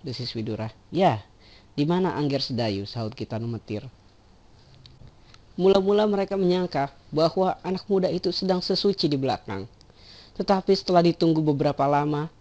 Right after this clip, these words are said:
maka Agung Sedayu tidak datang juga. Meskipun demikian, mereka sama sekali tidak menaruh sy-, syak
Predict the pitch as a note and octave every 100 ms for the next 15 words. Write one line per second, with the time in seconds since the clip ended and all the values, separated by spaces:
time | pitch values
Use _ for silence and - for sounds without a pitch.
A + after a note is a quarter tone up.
0 | - - - G3 G#3 F#3+ E3 E3+ - E3+
1 | F3 D#3+ C#3+ C#3+ D3 D3 D3+ C#3+ C3+ B2+
2 | B2 - - - - - F3 G3+ G3 F#3
3 | F3+ E3 E3 D#3 E3+ F#3 G#3 G#3 F#3 F#3+
4 | F#3 F3+ D3 D3 D3+ D3 D3 C#3 - -
5 | - - - - - - - - - -
6 | G#3+ F3+